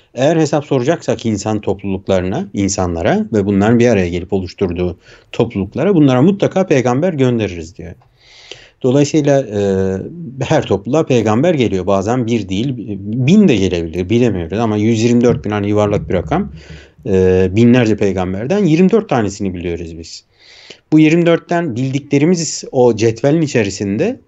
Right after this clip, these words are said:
e, Hazreti İbrahim ile Hazreti Lut'tan bir önceki peygamber, Hazreti Hud'dan sonra da,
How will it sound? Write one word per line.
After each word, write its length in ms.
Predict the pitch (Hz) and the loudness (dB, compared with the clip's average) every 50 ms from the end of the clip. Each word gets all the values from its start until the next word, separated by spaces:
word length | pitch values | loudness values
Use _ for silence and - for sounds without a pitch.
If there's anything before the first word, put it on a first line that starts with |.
| _ _ _ _ _ _ _ - | _ _ _ _ _ _ _ -6
e, 100 | 117 110 | -2 -2
Hazreti 420 | 104 107 131 139 151 156 151 165 | 0 2 2 2 2 2 4 2
İbrahim 300 | 147 135 151 156 170 180 | 2 4 2 2 2 2
ile 80 | 165 143 | 2 2
Hazreti 380 | 139 131 127 143 143 - - | 2 2 0 -2 -2 -2 -2
Lut'tan 360 | 131 123 123 - 190 214 208 190 | -2 -2 -2 -2 0 0 2 4
bir 140 | 226 202 | 4 4
önceki 280 | 156 127 110 107 104 - | 4 4 2 0 0 0
peygamber, 500 | - 101 95 87 95 92 127 190 226 233 | 0 0 2 2 0 -2 -2 -2 -2 0
Hazreti 380 | 202 165 143 135 139 - - 131 | 0 0 0 0 -2 -2 0 0
Hud'dan 360 | 123 135 135 - 143 135 123 | 0 0 0 -2 -2 -2 -2
sonra 300 | 110 - 101 95 104 131 | -2 -4 -4 -4 -2 -2
da, 180 | 190 214 208 | -4 -4 -4